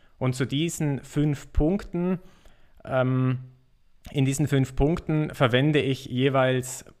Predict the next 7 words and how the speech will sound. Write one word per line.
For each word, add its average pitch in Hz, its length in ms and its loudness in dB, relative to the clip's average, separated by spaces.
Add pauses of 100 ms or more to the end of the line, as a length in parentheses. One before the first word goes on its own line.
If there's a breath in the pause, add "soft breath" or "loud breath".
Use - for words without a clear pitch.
(160)
diese 120 300 -2
Tools 214 540 -4 (420 soft breath)
in 139 280 2
unterschiedlicher 143 720 0
Art 113 180 -2
und 104 120 -4
Weise. - 280 -12